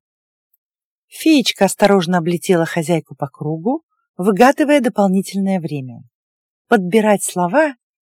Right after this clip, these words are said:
следовало с величайшими предосторожностями, так как королева плохо переносила несогласие.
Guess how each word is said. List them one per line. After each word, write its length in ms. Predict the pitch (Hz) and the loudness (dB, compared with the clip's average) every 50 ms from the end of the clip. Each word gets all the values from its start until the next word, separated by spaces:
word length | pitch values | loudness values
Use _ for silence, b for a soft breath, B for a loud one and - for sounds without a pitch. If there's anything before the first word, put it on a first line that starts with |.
| _ _ - | _ _ -20
следовало 640 | - - - 233 302 294 226 277 226 262 254 254 | -12 -4 0 2 2 2 2 0 0 0 0 0
с 160 | 247 - - - | 0 -2 -4 -4
величайшими 840 | 233 208 214 - - - - 277 294 294 - - - 254 262 262 | -4 -2 -2 -4 -4 0 2 2 2 2 0 -2 -4 -4 -6 -6
предосторожностями, 1200 | 247 - 240 208 202 208 - - - 220 196 165 147 135 156 147 139 - - - 147 139 135 135 - _ _ _ _ _ _ _ _ _ - | -6 -6 -6 -4 -4 -6 -6 -6 -4 -4 -4 -4 -6 -6 -10 -12 -14 -14 -16 -16 -14 -14 -14 -16 -18 _ _ _ _ _ _ _ _ _ 2
так 160 | 262 262 - _ | 2 2 2 _
как 180 | - 240 214 _ _ | -4 -4 -4 _ _
королева 680 | - - 220 214 214 220 233 311 339 269 214 180 147 _ _ _ _ _ _ _ | -4 -2 0 2 2 2 2 2 2 2 2 0 -2 _ _ _ _ _ _ _
плохо 460 | - 233 254 247 302 311 294 - 302 220 | -2 0 4 4 4 4 4 2 -2 -4
переносила 640 | - 220 202 202 196 190 170 - - 226 220 202 | -2 -2 -2 0 0 -2 -2 -4 -6 -6 -6 -4
несогласие. 960 | 208 208 208 196 - - 202 180 170 165 151 139 131 - - - 139 127 - | -2 -4 -4 -4 -6 -8 -10 -10 -8 -8 -10 -10 -10 -14 -20 -18 -18 -18 -18